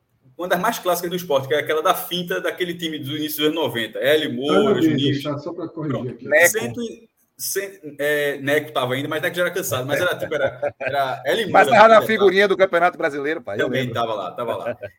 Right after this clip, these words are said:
Speaker 1: E aquele time foi campeão pernambucano, revelou Chiquinho, Juninho, Leonardo, aquele negócio todo e tal. Ganhou a primeira Copa do Nordeste. É, essa camisa saiu por cento e sessenta e sete reais.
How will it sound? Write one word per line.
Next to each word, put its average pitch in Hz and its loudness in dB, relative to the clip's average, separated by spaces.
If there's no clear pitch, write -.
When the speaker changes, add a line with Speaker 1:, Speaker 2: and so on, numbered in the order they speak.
Speaker 1:
E 165 -8
aquele 175 -4
time 175 -12
foi 170 -8
campeão 147 -6
pernambucano, 156 -4
revelou 131 -6
Chiquinho, 147 -10
Juninho, 127 -6
Leonardo, 131 -6
aquele 131 -8
negócio 123 -8
todo 143 -10
e 139 -18
tal. 135 -8
Ganhou 151 2
a - -8
primeira 147 -4
Copa 139 -6
do 139 -12
Nordeste. 151 -4
É, 139 -2
essa 180 -6
camisa 175 -8
saiu 175 -4
por 190 -16
cento - -6
e - -10
sessenta 190 -4
e - -8
sete 180 -6
reais. 101 -6